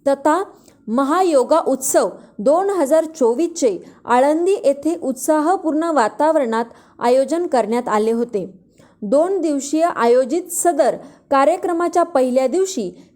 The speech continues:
फेस योगा प्रात्यक्षिके, प्रमुख अतिथींचे स्वागत, कार्यक्रमाचे उद्घाटन, स्मरणिकेचे प्रकाशन,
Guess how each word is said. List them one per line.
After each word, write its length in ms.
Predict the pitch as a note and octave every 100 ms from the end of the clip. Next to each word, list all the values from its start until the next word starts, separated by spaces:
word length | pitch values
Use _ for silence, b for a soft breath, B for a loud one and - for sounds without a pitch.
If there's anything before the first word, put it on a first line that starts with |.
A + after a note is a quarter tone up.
| _
फेस 340 | D#4 E4+ G4+ -
योगा 380 | D4+ C#4 B3+ C#4+
प्रात्यक्षिके, 840 | D4+ C4 A#3+ - B3+ - B3+ C4+ F4 - b b b b _
प्रमुख 440 | D#4 D4+ G4 A4+ -
अतिथींचे 640 | C4 C4+ C#4+ D4 C#4 C#4+ C4+
स्वागत, 560 | A#3 A#3 G#3 C4 - B B B -
कार्यक्रमाचे 680 | C4+ D4+ F#4 F#4 E4+ E4+
उद्घाटन, 640 | F4 B3 F#3+ C#4 C#4+ E4+ G4 B B B _
स्मरणिकेचे 880 | - D4+ E4 E4+ F4+ D#4+ F4 - D#4+
प्रकाशन, 640 | D#4 B3+ B3 D4 C#4+ F4+